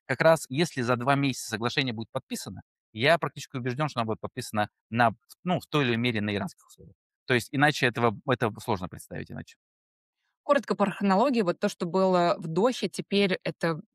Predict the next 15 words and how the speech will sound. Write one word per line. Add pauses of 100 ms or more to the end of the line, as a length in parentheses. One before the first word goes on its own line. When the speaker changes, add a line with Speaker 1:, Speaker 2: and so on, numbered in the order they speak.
(100)
Speaker 2:
будет
перерыв
на
похороны
Али
Хаминеи,
я
так
насколько
понимаю,
или
какая-то
есть
другая
информация?